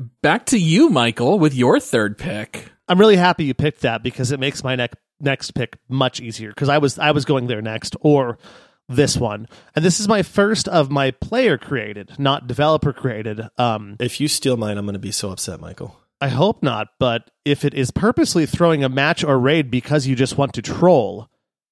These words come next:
Speaker 2: then here it is.
Speaker 1: <laughs>
Speaker 2: How many times have we been in a match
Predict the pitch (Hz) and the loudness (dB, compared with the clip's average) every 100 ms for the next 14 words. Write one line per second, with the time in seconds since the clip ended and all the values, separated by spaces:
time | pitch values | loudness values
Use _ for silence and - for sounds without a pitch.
0 | - 160 156 127 139 131 143 151 120 - | -2 2 2 2 2 4 4 4 2 -4
1 | - - 147 - - - 147 202 262 302 | -6 -6 -8 -8 -10 -4 2 4 4 2
2 | 269 240 269 254 220 180 170 160 156 220 | 2 2 4 4 4 4 2 2 0 0
3 | 247 226 247 170 147 170 196 175 123 - | 4 4 4 4 2 4 4 4 0 -6
4 | - | -6